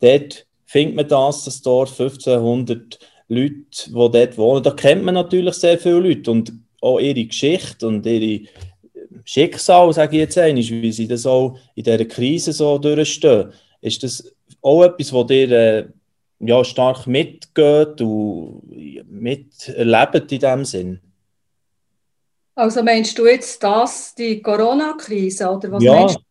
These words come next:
Speaker 2: du?
Speaker 1: allgemein das Leben wahrscheinlich, aber jetzt vielleicht in der Corona-Krise noch viel mehr, zu hören mal und, und sich Zeit zu nehmen für, für die Leute auch in die Richtung.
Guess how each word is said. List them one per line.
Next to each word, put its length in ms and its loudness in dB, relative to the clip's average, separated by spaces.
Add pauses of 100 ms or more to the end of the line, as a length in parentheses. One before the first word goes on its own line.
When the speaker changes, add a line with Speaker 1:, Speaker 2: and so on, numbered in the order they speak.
(220)
Speaker 2:
du? 80 -18 (140)
Speaker 1:
allgemein 540 4
das 80 -8
Leben 340 2
wahrscheinlich, 480 0
aber 220 0
jetzt 300 -2 (140)
vielleicht 300 -2
in 60 -4
der 60 -8
Corona-Krise 920 -2
noch 200 -4
viel 220 0
mehr, 380 0
zu 160 -6
hören 460 0
mal 280 0
und, 340 -4
und 160 -8
sich 160 -14
Zeit 280 -6
zu 120 -8
nehmen 300 -2
für, 200 -12
für 140 -8
die 180 -6
Leute 360 -4
auch 200 4
in 100 -2
die 160 -2
Richtung. 440 -6